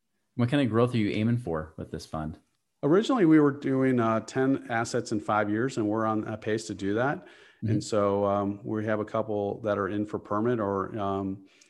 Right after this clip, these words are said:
Speaker 2: in the development process, and that will keep us on pace. And so, uh, once we get to ten, then we're gonna continue to reevaluate and, and push it to the next five years. And so we look at, we don't have, like, one-year goals, we have five-year goals.
Speaker 1: Yeah.
Speaker 2: And so if we keep those, those progressions, that's our focus.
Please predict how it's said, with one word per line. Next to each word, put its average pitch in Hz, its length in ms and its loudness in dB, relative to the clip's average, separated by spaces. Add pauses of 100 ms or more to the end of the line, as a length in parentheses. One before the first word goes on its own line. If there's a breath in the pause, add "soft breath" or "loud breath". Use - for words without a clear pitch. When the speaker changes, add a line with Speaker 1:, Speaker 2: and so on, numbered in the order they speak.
(260 loud breath)
Speaker 2:
in 110 100 -2
the 104 100 0
development 104 440 0
process, 117 560 -2 (100)
and 104 120 -2
that 101 100 0
will 104 60 -2
keep 110 220 -6
us 110 160 -6
on 104 140 -2
pace. 110 320 -2
And 104 80 -6
so, 98 420 -2 (340 soft breath)
uh, 101 240 0
once 113 240 0
we 120 80 -2
get 123 200 -2
to - 60 -14
ten, 123 340 0
then 113 120 0
we're 107 120 -2
gonna 104 220 -2 (100)
continue 110 340 -4
to 104 80 -2
reevaluate 104 640 0
and, 107 340 -6
and 101 220 -4
push 113 240 -4
it 107 140 -8
to 107 420 -4
the 107 80 -6
next 104 240 -6
five 98 260 -2
years. 95 300 -10
And 104 100 -12
so 101 400 -6
we 135 160 -4
look 165 220 0
at, 139 180 0
we 135 80 -2
don't 196 160 0
have, 135 220 0
like, 104 180 0
one-year 113 320 0
goals, 147 320 0
we 107 80 0
have 104 220 -4
five-year 101 380 -2
goals. 98 360 -10 (300 soft breath)
Speaker 1:
Yeah. 101 200 -2
Speaker 2:
And 107 120 -4
so 107 280 0
if 104 120 -6
we 113 100 2
keep 113 260 -6
those, 107 380 -4
those 107 160 -8
progressions, 107 540 -2
that's 98 220 -2
our 95 100 -6
focus. - 500 -10